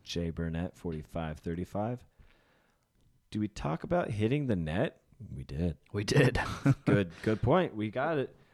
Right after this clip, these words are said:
Speaker 1: Uh, we're leading the league in missed shots around here. We finally start shooting. Hell, Winberg shot the puck.
Speaker 2: <laughs>
Speaker 1: But at least the first half of
Speaker 2: Oh.
Speaker 1: last night's game was ridiculous on my
Speaker 2: God. Hell, Winberg <laughs> shot the puck. I love that.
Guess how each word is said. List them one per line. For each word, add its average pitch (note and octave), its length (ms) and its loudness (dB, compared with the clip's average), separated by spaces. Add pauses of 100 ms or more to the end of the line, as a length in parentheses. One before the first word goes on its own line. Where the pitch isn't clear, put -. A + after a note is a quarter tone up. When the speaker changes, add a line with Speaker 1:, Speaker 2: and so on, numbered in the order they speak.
(140)
Speaker 1:
Uh, A2 400 8
we're B2 180 6
leading F3 400 -2
the E3 80 -4
league E3+ 340 -4
in G2 180 -2
missed A#2 240 2
shots F3 360 0
around F2 300 0
here. D2 240 -6 (220)
We F#2+ 140 0
finally C3+ 380 2
start B2 360 0
shooting. D#2+ 400 0 (560)
Hell, C#3+ 460 4 (200)
Winberg D3+ 400 8
shot G2 320 4
the F2 80 2
puck. F#2 300 10 (880)
Speaker 2:
<laughs> - 80 -10
Speaker 1:
But D3 120 10
at D#3 200 12
least E3 260 6
the C3 100 4
first C#3 320 4
half C3 280 6
of B2 160 0
Speaker 2:
Oh. - 20 -2
Speaker 1:
last G#2+ 260 2
night's G2+ 200 -6
game G2+ 220 -4
was F2 140 -6
ridiculous E2+ 500 -6
on D2+ 120 -10
my D2+ 140 -10 (100)
Speaker 2:
God. - 380 -8 (200)
Hell, C#3+ 380 6
Winberg D3+ 380 4
<laughs> - 20 6
shot - 340 10
the B2 120 4
puck. - 360 4
I A#2 120 2
love F2 260 0
that. E2+ 260 -4